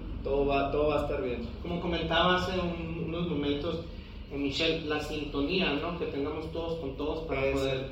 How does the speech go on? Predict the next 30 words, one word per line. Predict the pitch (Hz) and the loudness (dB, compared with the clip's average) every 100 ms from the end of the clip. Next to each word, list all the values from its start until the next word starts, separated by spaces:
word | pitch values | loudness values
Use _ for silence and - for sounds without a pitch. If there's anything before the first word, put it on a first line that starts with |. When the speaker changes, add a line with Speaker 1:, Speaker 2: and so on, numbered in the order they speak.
| - | -4
Speaker 2:
fluir | 156 143 | 2 4
Speaker 1:
la | |
Speaker 2:
con | 143 | 6
Speaker 1:
vibra, | 139 151 151 143 | 8 8 8 6
Speaker 2:
esto. | 139 | 4
Speaker 1:
la | 131 | 0
sintonía, | 131 135 127 131 147 147 139 | -4 -2 -2 0 2 2 0
que | 143 | -2
es, | 131 - | -4 -2
que | 151 | 2
de | 151 | 6
verdad | 151 147 160 185 | 6 6 4 4
se | 208 | 0
sienta | - 175 175 196 190 | 0 0 0 0 0
que | |
es | 175 185 | 0 0
un | 190 | -4
equipazo, | - - - - - 147 139 | -4 -6 -8 -10 -6 -4 -2
que | 139 | 0
digas | 135 151 156 | 4 4 4
tú, | 160 151 - - - - - | 4 2 2 -2 -8 -8 0
"¿Sabes | 151 170 | 4 6
qué, | 196 196 | 6 6
Marioncito? | 190 165 139 139 143 - | 6 6 0 -2 2 2
Esto, | 127 - - - - - - | 4 0 -6 -8 -8 -8 4
sale, | 151 175 | 8 8
carnal, | 175 160 143 | 6 2 0
ahí | 139 135 | -2 0
te | 151 | -2
va. | 131 - | -2 -4